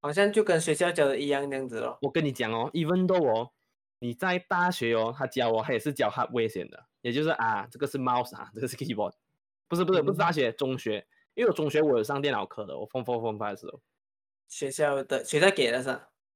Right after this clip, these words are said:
Speaker 2: 啊，学校给的。就是我，
Speaker 1: 嗯。
Speaker 2: 我的，我的班是，呃，economy 加电脑，
Speaker 1: 哦，啊，
Speaker 2: I T。
Speaker 1: 啊，啊，对，对，对，有I T课的嘛，中学的时候，
Speaker 2: 是，是。
Speaker 1: 我记得了，我记得了。
Speaker 2: 可是我觉得中学的I T课是不错啦，它会有教你写 program 的。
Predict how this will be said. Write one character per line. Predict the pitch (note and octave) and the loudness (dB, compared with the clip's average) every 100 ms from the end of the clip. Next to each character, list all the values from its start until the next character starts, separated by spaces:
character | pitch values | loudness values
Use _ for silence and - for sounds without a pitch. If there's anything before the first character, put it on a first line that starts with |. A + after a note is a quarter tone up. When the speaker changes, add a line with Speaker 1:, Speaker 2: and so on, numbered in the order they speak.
| _ _ _ | _ _ _
Speaker 2:
啊， | B2 A#2 A2 | -4 -2 -4
学 | - | -4
校 | B2+ D3+ | -4 -2
给 | A2+ | -2
的。 | - - _ _ _ _ _ _ _ - | -6 -12 _ _ _ _ _ _ _ -4
就 | G3 | 0
是 | A3+ | 2
我， | F3 C3+ | 2 2
Speaker 1:
嗯。 | B2 | 2
Speaker 2:
我 | C3+ C3+ | 2 2
的， | D3 C#3+ C3+ _ _ _ | 2 2 0 _ _ _
我 | B2+ | -2
的 | C#3+ | 0
班 | D3+ D#3 D#3 D3+ | 0 2 2 0
是， | - F3+ F3+ F3 - _ _ _ _ _ _ - | -2 0 2 0 -4 _ _ _ _ _ _ -8
呃， | A#2+ A2+ A2 - | -4 -2 -2 -2
economy | C3+ C#3+ C#3+ C#3+ D#3 | -4 -2 0 0 0
加 | C#3 | 6
电 | D3+ | 10
脑， | D#3 D#3+ D#3+ | 12 10 10
Speaker 1:
哦， | |
啊， | D3+ | 8
Speaker 2:
I | C#3+ | 8
T。 | C3 | 6
Speaker 1:
啊， | C#3+ | 4
啊， | C3 C3+ | 0 -2
对， | - D#3+ | -4 -4
对， | E3 | -2
对， | D3+ D3 C#3 - - | 2 2 2 -2 0
有 | D3 C#3+ C#3 C#3 | 4 6 6 4
I | D3 D#3 | 4 4
T | D#3 E3+ | 2 -4
课 | F3+ F3 | 0 2
的 | D3 | 4
嘛， | C#3 B2 B2+ | 4 2 0
中 | B2+ B2+ | -4 -6
学 | B2 A#2+ | -2 -2
的 | |
时 | A2+ A2+ | -2 -6
候， | |
Speaker 2:
是， | A2 | -6
是。 | A2+ A#2+ | -6 -6
Speaker 1:
我 | B2 | -6
记 | C3 | -6
得 | B2 | -6
了， | A#2+ | -6
我 | |
记 | A#2 A2 | -8 -10
得 | G#2 | -12
了。 | - _ - | -14 _ -8
Speaker 2:
可 | D3 | -2
是 | A3+ - - | -2 -2 -6
我 | C3+ | -2
觉 | F3+ | 0
得 | A3 | 2
中 | F3+ | 0
学 | D#3+ | 2
的 | F3 | 2
I | D3 | 0
T | D#3 | -2
课 | F3 | -2
是 | D3 | -2
不 | D3 C#3+ | -4 -6
错 | - C#3 | 0 0
啦， | A#2+ | 0
它 | C3 | -2
会 | E3 | -2
有 | D3+ G#2+ | 0 0
教 | G#2+ A#2+ | -2 -4
你 | A2+ | -4
写 | G#2 A2 | -4 -4
program | - G#2 A#2 A2 | -2 -4 -2 -4
的。 | G2+ | -6